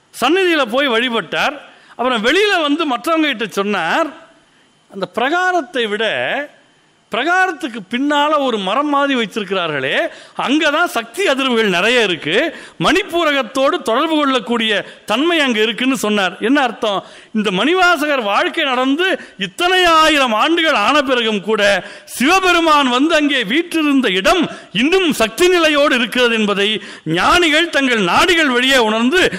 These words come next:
ஊருக்கு சொல்லுகிறார்கள். அப்ப எளிய மனிதர்கள்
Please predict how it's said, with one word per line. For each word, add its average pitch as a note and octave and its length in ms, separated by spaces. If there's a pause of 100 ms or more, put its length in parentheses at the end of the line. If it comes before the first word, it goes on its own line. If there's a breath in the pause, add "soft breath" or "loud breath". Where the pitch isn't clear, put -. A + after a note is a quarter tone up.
ஊருக்கு D4+ 380
சொல்லுகிறார்கள். G3+ 680 (1900)
அப்ப G3 600 (480)
எளிய F#4 440
மனிதர்கள் G#3 600